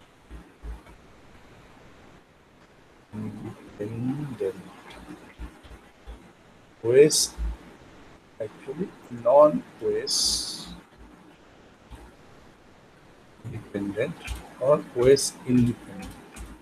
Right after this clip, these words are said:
O S independent. Right. Now, what does it mean?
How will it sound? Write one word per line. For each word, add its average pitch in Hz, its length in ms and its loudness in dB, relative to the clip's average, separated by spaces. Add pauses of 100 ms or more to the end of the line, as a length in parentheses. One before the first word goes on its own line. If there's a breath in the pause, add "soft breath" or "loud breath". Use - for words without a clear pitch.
(1160)
O - 880 -8
S 110 200 0
independent. - 340 -12 (2750)
Right. 170 420 4 (800)
Now, 117 300 8 (1400)
what 185 160 12
does 175 200 10
it 170 220 6
mean? 185 280 10